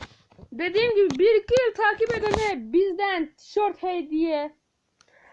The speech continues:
O zaman gelişirse bilmiyorum. Hani başka bir şeyler de hediye edebiliriz. Güzel, pahalı bir şeyler.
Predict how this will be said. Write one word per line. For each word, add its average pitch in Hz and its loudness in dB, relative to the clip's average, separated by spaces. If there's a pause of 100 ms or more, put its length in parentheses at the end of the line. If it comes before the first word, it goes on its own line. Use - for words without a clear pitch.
(120)
O 285 -2
zaman 508 4
gelişirse 453 2
bilmiyorum. 403 0
Hani 320 -4
başka 311 -2
bir 330 -6
şeyler 381 0
de 339 -6
hediye 359 -2
edebiliriz. 330 -6
Güzel, 269 -2 (120)
pahalı 294 2
bir 320 -6
şeyler. 240 -6